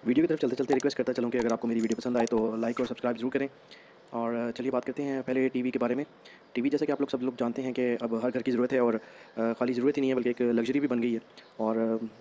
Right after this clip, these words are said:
कुछ लोगों ने तो मुख्तलिफ कमरों में मुख्तलिफ models रखे होते हैं, टीवी lounge के लिए अलहदा, bedroom के लिए अलहदा और जो है बच्चों के कमरे के लिए अलहदा, अ, किस्म का model होना चाहिए होता है।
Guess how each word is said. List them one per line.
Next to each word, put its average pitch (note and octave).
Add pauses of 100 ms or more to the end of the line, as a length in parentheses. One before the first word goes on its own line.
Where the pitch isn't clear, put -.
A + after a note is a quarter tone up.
(200)
कुछ C3
लोगों B2
ने B2+
तो B2
मुख्तलिफ A#2+ (220)
कमरों B2
में A#2+ (340)
मुख्तलिफ B2+
models A#2+
रखे B2+
होते B2
हैं, B2
टीवी B2
lounge A#2+
के C3
लिए A#2+
अलहदा, A#2
bedroom A#2
के B2
लिए A#2+
अलहदा A#2 (460)
और A#2
जो A#2
है A#2
बच्चों A#2
के A#2+
कमरे A#2
के A2+
लिए A#2
अलहदा, A#2
अ, A#2
किस्म A2+
का A2+
model A2
होना A2
चाहिए A2
होता G#2
है। F#2+